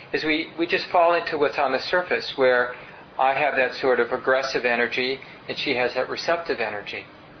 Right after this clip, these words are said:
But when I'm more conscious, then I'm really aware, when I see Wynn, I'm really aware of that, that surface, that very developed surface quality of receptivity.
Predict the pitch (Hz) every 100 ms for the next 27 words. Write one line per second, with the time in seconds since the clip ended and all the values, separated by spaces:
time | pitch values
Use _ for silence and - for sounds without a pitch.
0 | - - - - - - - - - -
1 | - - - - - 143 139 - - 147
2 | 147 143 139 131 - 170 202 - 117 117
3 | - - - - - 139 135 131 135 160
4 | 151 135 123 131 151 180 135 113 - -
5 | 139 139 127 - 220 196 127 123 - -
6 | - 131 135 170 160 143 127 147 170 175
7 | 151 135 131 127 123 - - - - 135
8 | 131 131 - - - 131 123 - - 175
9 | 180 147 127 - - - 127 127 139 139
10 | 127 120 135 131 131 - 160 151 143 -
11 | - 131 131 120 113 123 117 123 - -
12 | 160 127 98